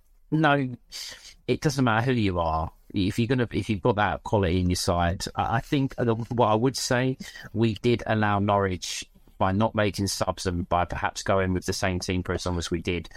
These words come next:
we allowed them to get into that position. I think had we have made some substitutions and got a little bit of energy on the pitch, I don't think he'd have been left as free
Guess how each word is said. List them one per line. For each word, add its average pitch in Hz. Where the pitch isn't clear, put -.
we 98
allowed 95
them 85
to -
get 85
into 92
that 85
position. 95
I -
think 92
had -
we 104
have 95
made 104
some 98
substitutions 90
and 90
got 98
a 90
little 92
bit 87
of 101
energy 90
on 87
the 82
pitch, -
I 82
don't 90
think 92
he'd 90
have 85
been 87
left 85
as 90
free 85